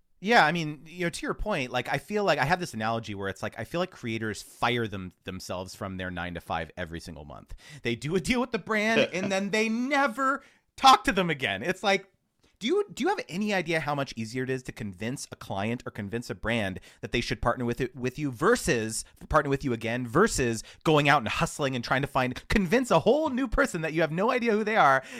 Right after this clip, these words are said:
Speaker 1: that they, that you're worthy to be, to work with again, right? So it's like, it's so
Speaker 2: Sure.
Speaker 1: much easier to convince brands that they should partner with you on an ongoing basis. And, and the best analogy that I have found to draw when you're, you know, trying to forge these longer term partnerships is something called the marketing rule of seven.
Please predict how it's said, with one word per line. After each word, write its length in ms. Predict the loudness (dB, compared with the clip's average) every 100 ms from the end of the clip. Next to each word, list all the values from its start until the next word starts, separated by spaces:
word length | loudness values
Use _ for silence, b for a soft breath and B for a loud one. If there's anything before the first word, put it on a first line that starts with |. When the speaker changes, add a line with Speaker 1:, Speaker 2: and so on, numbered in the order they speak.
| -4
Speaker 1:
that 320 | 2 2 2
they, 160 | 2 2
that 240 | 0 -2
you're 140 | 0 2
worthy 260 | 2 2
to 100 | 0
be, 160 | 0 -2 -4
to 100 | -4
work 200 | -2 -2
with 100 | -2
again, 180 | -2
right? 160 | -2 0
So 100 | 0
it's 100 | 0
like, 100 | -2
it's 140 | -2
so 320 | -4 0 4 4
Speaker 2:
Sure. 100 | 4
Speaker 1:
much 240 | 2 -2 -4
easier 640 | -4 -4 -4 -2 0 0 B -10 -12
to 100 | -8
convince 380 | -4 0 0 0
brands 480 | 2 4 6 4 2
that 160 | -4 -2
they 100 | -2
should 160 | -2
partner 200 | -2 -2
with 120 | -4
you 120 | -4 -4
on 60 |
an 100 | 0
ongoing 320 | 0 0 -4
basis. 320 | -4 -6 -2 -2
And, 140 | -2 B B -4
and 100 | -2
the 60 |
best 360 | 4 6 4 2
analogy 600 | -4 2 2 2 -2 -4
that 100 | 0
I 100 | 0
have 120 | -2
found 440 | -4 -2 -2 -4 -8
to 100 | -12
draw 460 | -6 -2 0 0
when 180 | -2 -6
you're, 200 | -6 -6
you 100 | -6
know, 60 | -8
trying 280 | -4 -4
to 80 | -4
forge 260 | -4 -6 -6
these 180 | -8 -8
longer 200 | -8 -10
term 180 | -10
partnerships 480 | -2 -2 -2 -6 -6 -4
is 160 | -4
something 260 | -2 -4 -4
called 220 | -6 -6
the 80 | -6
marketing 520 | -6 -6 -6 -10 -10
rule 240 | -10 -10 -10
of 100 | -10
seven. 420 | -10 -10 -12